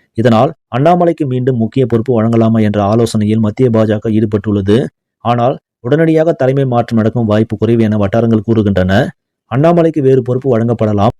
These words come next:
ஆனால், நயினார் நாகேந்திரன் தான் தேர்தல் வரை கட்சியை வழிநடத்தி செல்வார் என உறுதியாக கூறுகின்றனர் அவரது ஆதரவாளர்கள். ஒருவேளை, சட்டமன்ற தேர்தலுக்கு முன்பாக தமிழக தேர்தலை கவனிக்கும் பொறுப்பு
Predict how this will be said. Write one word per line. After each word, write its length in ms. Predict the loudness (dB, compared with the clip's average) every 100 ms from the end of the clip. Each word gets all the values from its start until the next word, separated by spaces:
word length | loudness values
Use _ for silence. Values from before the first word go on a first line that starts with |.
| -4
ஆனால், 260 | 0 0
நயினார் 400 | 2 0 2 0
நாகேந்திரன் 420 | 0 0 0 0 0
தான் 140 | 2
தேர்தல் 300 | 2 4 2
வரை 140 | 2 0
கட்சியை 320 | -2 2 2
வழிநடத்தி 400 | 2 0 -2 -4
செல்வார் 320 | -2 0 0
என 120 | 0 0 -4 _ _ 0
உறுதியாக 400 | 2 4 2 0
கூறுகின்றனர் 600 | -2 -2 -2 -2 -4 -4
அவரது 280 | -2 -2 -2
ஆதரவாளர்கள். 680 | -2 0 0 0 0 2 0 0 -2
ஒருவேளை, 500 | 2 4 2 2 0 -4
சட்டமன்ற 460 | -8 -2 0 2 2
தேர்தலுக்கு 420 | 2 2 2 0
முன்பாக 520 | 0 2 2 2 0 -4 _ -4
தமிழக 320 | 0 2 2
தேர்தலை 380 | 2 0 2 0
கவனிக்கும் 420 | 0 -2 -4 -2
பொறுப்பு 320 | 0 0 2